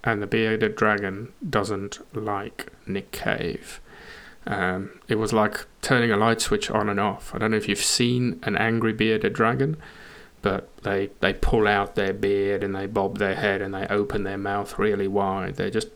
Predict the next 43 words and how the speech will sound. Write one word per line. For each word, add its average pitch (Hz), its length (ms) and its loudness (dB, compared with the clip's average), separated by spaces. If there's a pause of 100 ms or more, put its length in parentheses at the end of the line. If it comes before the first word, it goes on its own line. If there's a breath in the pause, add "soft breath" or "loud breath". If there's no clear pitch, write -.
(120)
trying 101 280 -2
to - 120 -4
look 104 220 -4
as - 60 -6
big 90 300 -4
and 87 120 -2
scary 101 440 -2
as 90 100 -6
possible. 95 540 0 (1080 loud breath)
And 104 140 2
when 98 100 0
I 98 120 4
play 117 300 6
this 107 200 2
track, - 480 2 (500 loud breath)
don't 113 120 2
know 101 100 6
if 101 100 0
it's - 140 -6
the 110 80 0
deep 104 300 0
voice, 113 760 2 (500 loud breath)
what 120 200 2
it 107 100 6
is, 127 340 4
but - 560 0 (420 loud breath)
the 113 120 -2
dragon 104 400 4
goes 98 300 4
mental, 104 520 2 (220)
stop - 360 0
the 113 60 0
track, - 460 0 (400)
and 110 80 -2
he 107 80 0
calms 107 340 0
down 107 300 0
really 107 300 2
quickly, 135 500 0 (480 loud breath)
play 107 220 4
the 104 100 2
track 107 320 0
again, 131 400 0